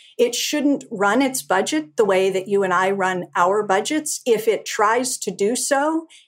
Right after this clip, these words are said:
it almost always ends badly for the economy. It will drive the economy into recession.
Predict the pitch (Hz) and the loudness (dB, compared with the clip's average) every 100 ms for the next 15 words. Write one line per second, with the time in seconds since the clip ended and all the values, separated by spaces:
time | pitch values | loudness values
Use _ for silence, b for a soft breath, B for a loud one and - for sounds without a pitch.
0 | _ 240 226 - 233 269 269 262 - - | _ 0 0 2 2 2 2 0 -2 2
1 | 220 226 226 220 - - 208 202 202 - | 4 4 2 0 -4 -4 -2 0 -2 0
2 | 185 185 185 185 175 202 185 180 180 185 | 2 2 0 -2 -4 -4 -2 -4 -4 -2
3 | 160 160 160 156 - 226 214 202 214 226 | -2 -2 -6 -2 0 0 -2 0 2 2
4 | 247 247 226 - 190 190 190 190 - 185 | 0 0 -4 0 0 0 -2 -4 -6 -6
5 | 180 - 180 185 - 196 190 - 180 160 | -6 -6 -6 -8 -6 -4 -4 -2 -2 -2
6 | - - | -8 -10